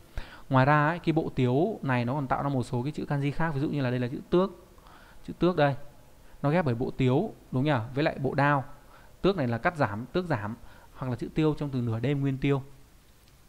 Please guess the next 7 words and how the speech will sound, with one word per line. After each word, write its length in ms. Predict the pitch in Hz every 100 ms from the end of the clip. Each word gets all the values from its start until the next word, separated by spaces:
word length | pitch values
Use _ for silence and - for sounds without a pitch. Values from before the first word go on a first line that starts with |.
| - - - - - - - - - - - - - -
Tiếp 120 | 185
theo 180 | 180 170
chúng 120 | 139
ta 80 | 143
có 120 | 131
chữ 140 | - -
cố. 340 | - 120 156